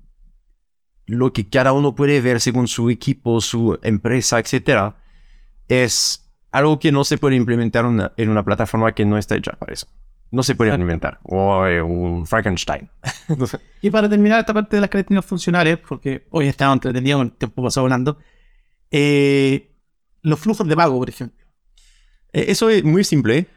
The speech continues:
Speaker 1: en verdad,
Speaker 2: Ya.
Speaker 1: am, porque la característica, característica del B two B es que se paga por crédito,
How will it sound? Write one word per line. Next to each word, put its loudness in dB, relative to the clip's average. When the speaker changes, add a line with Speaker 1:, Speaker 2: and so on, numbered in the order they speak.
Speaker 1:
en 2
verdad, 2
Speaker 2:
Ya. 2
Speaker 1:
am, 2
porque 2
la 0
característica, -2
característica 0
del 0
B 0
two 0
B 2
es 0
que 2
se -2
paga 0
por -2
crédito, 0